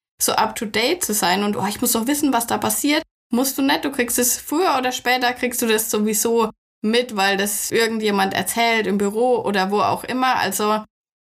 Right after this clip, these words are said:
und gerade schau, dass du nicht noch vorm Bett gehen oder,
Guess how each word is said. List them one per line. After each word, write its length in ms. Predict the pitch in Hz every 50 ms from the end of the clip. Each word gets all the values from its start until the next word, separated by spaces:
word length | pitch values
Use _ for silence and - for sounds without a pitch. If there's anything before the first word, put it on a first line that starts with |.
| _ -
und 320 | - 220 233 226 214 - -
gerade 680 | 202 196 214 254 285 285 262 214 214 220 240 269 269 -
schau, 260 | - - - 226 226
dass 200 | 226 226 233 233
du 80 | - 233
nicht 260 | 226 226 226 226 -
noch 160 | 214 220 220
vorm 640 | - - 226 208 202 208 208 208 208 214 214 214 214 -
Bett 320 | - 240 254 254 254 - -
gehen 440 | - 233 233 233 233 233 233 226 214
oder, 360 | 190 185 185 185 190 190